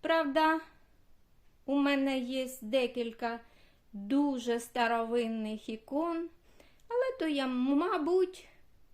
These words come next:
може, колись покажу пізніше. Ну, а хрешталь у мене ще є, починаючи з восьмидесятих років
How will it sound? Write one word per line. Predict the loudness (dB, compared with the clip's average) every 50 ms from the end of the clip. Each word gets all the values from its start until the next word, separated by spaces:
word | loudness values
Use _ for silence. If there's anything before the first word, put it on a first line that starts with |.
| -14 -8
може, | -4 -2 0 0 0 0 -2 -2
колись | -2 -2 -2 -2 -2 -2 -4 -4 -6 -8
покажу | -12 -8 -8 -8 -6 -4 -4 -4 -4 -4 -4 -6 -6 -6 -6
пізніше. | -6 -6 -6 -4 -4 -4 -4 -4 -6 -8 -10 -12 -14 -14 -14 -14 -14 -16 -18 -20 _ -20 -20 -20 -20 -20 _ -20 -20 -20 _ _ -20 _ -20 -20 _ -20 -20 -20 -20 -20 -20 _ _ _ -20 _ _ _ _ -4
Ну, | 0 2 2 4 4
а | 2 2 0 0 -2 -4 -6 -10 -18 -20 -10 -6
хрешталь | -4 -4 -4 -4 -6 -10 -6 -4 -2 -2 0 0 0 -2
у | -2
мене | -4 -4 -4 -4 -4 -4 -6 -8
ще | -10 -12 -12 -8 -8
є, | -6 -6 -4 -4 -4 -4 -4 -6 -10 -14 -20 -20 _ _ _ _ _ _ _ -20 -20 _ -20 -20 -20 -20 -20 -20 -20 -20 -20 _ _ _ _
починаючи | -8 -8 -6 -4 -2 0 0 2 2 0 0 -2 -4 -6 -6 -6 -6
з | -6 -8 -10 -10
восьмидесятих | -6 -4 -4 -4 -4 -2 0 0 0 0 0 -2 -4 -4 -4 -4 -4 -4 -2 -4 -6 -6 -8 -10 -10 -8 -6
років | -4 -4 -4 -6 -6 -4 -2 0 0 0 0